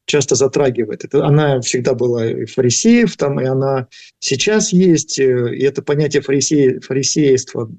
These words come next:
а, стало уже довольно-таки светским понятием, да. Ни-, никто там,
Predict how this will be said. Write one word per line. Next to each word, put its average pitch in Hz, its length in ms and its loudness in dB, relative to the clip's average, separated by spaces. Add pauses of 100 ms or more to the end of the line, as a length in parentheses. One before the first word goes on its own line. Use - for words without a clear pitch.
(160)
а, 139 180 -4
стало 135 340 4
уже 127 200 2
довольно-таки 127 480 0
светским 196 500 -2
понятием, 117 500 -4
да. 139 260 0 (540)
Ни-, 131 220 6
никто 151 460 2
там, 123 220 -4